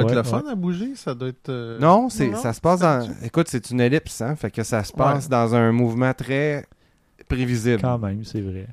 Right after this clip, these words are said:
Speaker 3: C'est, il faut connaître les, le swing du, euh, du golfeur.
Speaker 2: Ah,
Speaker 3: Faut
Speaker 2: ouais.
Speaker 3: savoir si lui, il frappe sa balle droit devant ou dans les airs. Tu sais, s'il va faire un effet avec ou s'il va l'envoyer le plus loin possible, mais bas,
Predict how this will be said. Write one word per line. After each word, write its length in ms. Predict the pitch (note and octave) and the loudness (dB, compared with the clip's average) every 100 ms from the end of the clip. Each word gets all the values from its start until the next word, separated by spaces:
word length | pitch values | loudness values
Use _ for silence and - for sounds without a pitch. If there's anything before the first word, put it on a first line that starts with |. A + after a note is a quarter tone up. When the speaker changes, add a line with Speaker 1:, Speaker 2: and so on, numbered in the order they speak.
| - | -12
Speaker 3:
C'est, 200 | - C3+ | -6 -4
il 120 | C#3 | -4
faut 140 | A2 D3+ | -2 0
connaître 500 | - D3+ F3+ G3+ D#3 | 4 4 4 0 2
les, 120 | C3 | 2
le 260 | B2+ A#2+ A2+ | 2 0 -2
swing 520 | - F3 G3+ E3+ B2 | 2 2 2 0 -6
du, 340 | G#2+ A2+ A2 | -8 -6 -2
euh, 80 | G#2 | -4
du 100 | F#2+ | -2
golfeur. 540 | A2 G#2+ F#2+ G#2+ G2 G2+ G2+ | 0 0 0 -4 -4 -6 -4
Speaker 2:
Ah, 80 | A#2 | 0
Speaker 3:
Faut 60 | C3 | 2
Speaker 2:
ouais. 60 | |
Speaker 3:
savoir 360 | B2+ C#3+ D#3 F#3+ | 6 6 6 4
si 160 | - C3 | 2 -2
lui, 260 | C3 F3+ | 0 -2
il 60 | E3+ | -2
frappe 220 | - C#3 | 0 0
sa 140 | - A#2+ | 2 4
balle 260 | B2+ C#3+ A#2+ - | 4 4 0 -12
droit 400 | B2 A2+ A#2+ D3 | 0 4 6 6
devant 320 | C3+ C3 E3 | 6 2 2
ou 160 | D#3+ A#2+ | 2 4
dans 140 | A#2 | 4
les 240 | A#2 A2 G2+ | 4 2 2
airs. 240 | G#2+ F#2+ - - _ _ _ _ | 0 -4 -12 -20 _ _ _ _
Tu 120 | - | -4
sais, 40 | D3 | -4
s'il 220 | - C#3 | 0 4
va 120 | A#2 | 4
faire 160 | G#2+ C3 | 6 4
un 120 | B2+ | 4
effet 300 | A#2+ A2 C#3 | 2 0 0
avec 380 | C#3 A#2+ D3+ - | 0 0 -2 0
ou 80 | A#2+ | -2
s'il 240 | - B2+ | 0 2
va 120 | A#2 | 4
l'envoyer 340 | A2+ A2+ A2+ B2 | 4 6 4 2
le 60 | |
plus 140 | A#2+ B2 | 0 -2
loin 160 | C3 | -2
possible, 420 | C#3+ A#2+ - D3 D#3+ | 0 -2 -2 -4 -2
mais 140 | A2+ | -2
bas, 340 | F#2+ A2+ A#2 | 2 4 4